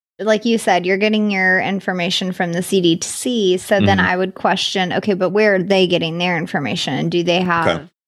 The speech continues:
Speaker 1: that reliable source? Like, "Oh, I heard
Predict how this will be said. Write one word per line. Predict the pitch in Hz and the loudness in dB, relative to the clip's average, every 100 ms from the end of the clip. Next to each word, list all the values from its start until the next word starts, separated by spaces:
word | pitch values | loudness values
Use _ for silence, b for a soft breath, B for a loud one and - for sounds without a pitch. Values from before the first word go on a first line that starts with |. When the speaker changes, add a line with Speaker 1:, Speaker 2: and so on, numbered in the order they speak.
| - | -2
Speaker 1:
that | 190 143 | 0 2
reliable | 185 165 139 151 147 180 | 4 4 4 2 -2 -6
source? | - - - 98 185 - - | -8 -8 -8 -6 -8 -6 -2
Like, | 175 165 - - | 0 0 -4 -2
"Oh, | 220 220 190 | 0 2 2
I | 170 185 | 2 2
heard | 214 196 190 185 180 165 | 0 2 2 4 2 -2